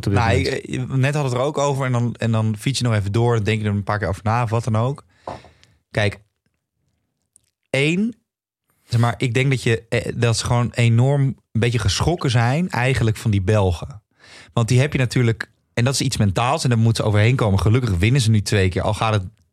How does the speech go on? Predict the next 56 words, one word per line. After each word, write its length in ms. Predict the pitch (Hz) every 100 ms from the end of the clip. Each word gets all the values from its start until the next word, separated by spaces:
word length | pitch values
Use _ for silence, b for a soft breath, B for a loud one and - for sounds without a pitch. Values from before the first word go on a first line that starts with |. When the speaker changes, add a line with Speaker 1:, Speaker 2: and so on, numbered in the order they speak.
| _
Speaker 2:
twee 200 | - 135
keer 180 | 113 95
mo-, 140 | 101
moeilijk. 440 | 95 104 139 123 92
Dus 140 | 101
ik 160 | 185 196
ben 100 | 104
Speaker 1:
Ja, 80 | 107
Speaker 2:
heel 120 | 139
Speaker 1:
vandaag 180 | 147 -
Speaker 2:
benieuwd. 140 | 104 -
Speaker 1:
begonnen 240 | 175 147
ze 60 | 120
eigenlijk 340 | 110 98 90
wel 80 | 120
goed. 100 | 131
Na 100 | 123
vijf 180 | 123 123
minuten 220 | 113 104
staan 140 | 110
ze 60 | 98
twee 140 | - 104
nul 80 | 90
voor. 80 | 170
Speaker 2:
Ja, 40 |
ja, 60 | 170
precies. 360 | 151 196 123 B B B B B
Alleen, 420 | 143 147 151 151 - _ _ _ _ _
ik 140 | - 135
denk 140 | 156
dat 120 | 160
ze 60 | 147
heel 500 | 113 123 160 208 214
erg 340 | 160 180 190 -
daarna 480 | 120 135 160 147 143
hebben 220 | 131 123
gezeten, 420 | - 131 147 131
na 200 | 113 135
die 100 | 135
Belg, 320 | 107 127 147
met, 180 | 117 107 B B B B B _ _ _ _
"Oh 280 | 95 95
nee, 280 | 101 98 101
als 120 | 95
dit 180 | 101 110
maar 220 | 107 107
goed 260 | 104 165 165
gaat," 240 | - -
weet 160 | - 85
je. 100 | 117
En 180 | 139 135
dat 120 | 147
is 140 | 151
ook 120 | - 196
niet 180 | 156
lekker. 340 | 104 92 -